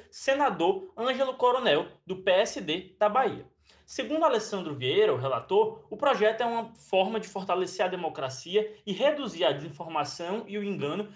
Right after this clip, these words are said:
por meio do combate a informações falsas ou manipuladas nas redes sociais.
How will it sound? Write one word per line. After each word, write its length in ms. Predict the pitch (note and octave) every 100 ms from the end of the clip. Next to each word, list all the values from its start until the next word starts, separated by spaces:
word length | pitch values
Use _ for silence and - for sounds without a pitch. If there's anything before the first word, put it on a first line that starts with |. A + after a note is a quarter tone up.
| _
por 200 | A#3 A3+
meio 180 | G#3+ C4+
do 80 | C4+
combate 480 | B3 A3+ F3 F3+ F#3
a 20 |
informações 640 | - E3 D#3 D3 C#3 -
falsas 540 | - C#3 F3 F#3+ G#3+ _ _
ou 120 | G3+
manipuladas 840 | G#3+ B3 C#4+ C#4+ B3 F#3+ C#3+ C#3+ E3
nas 240 | F#3+ F3+
redes 260 | D#3+ C#3 B2+
sociais. 560 | E3 - A3 - -